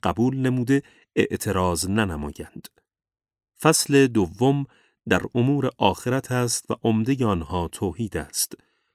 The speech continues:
خدای تعالی می‌فرماید: "ان الله لا یغفر ان یشرک به و یغفر ما دون ذلک لمن یشاء."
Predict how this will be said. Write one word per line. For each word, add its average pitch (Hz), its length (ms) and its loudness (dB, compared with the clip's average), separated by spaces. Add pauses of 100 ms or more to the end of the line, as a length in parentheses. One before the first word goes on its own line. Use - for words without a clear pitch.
(140)
خدای 90 300 0
تعالی 95 380 0
می‌فرماید: 87 720 -2 (460)
"ان 98 200 2
الله 101 420 -2
لا 135 300 0
یغفر 117 760 -2
ان 90 260 -2
یشرک 120 480 -2
به 117 380 0 (400)
و 95 100 0
یغفر 110 560 -2
ما 95 300 0
دون 113 380 -2
ذلک 85 520 -4
لمن 92 640 -4
یشاء." 85 460 -6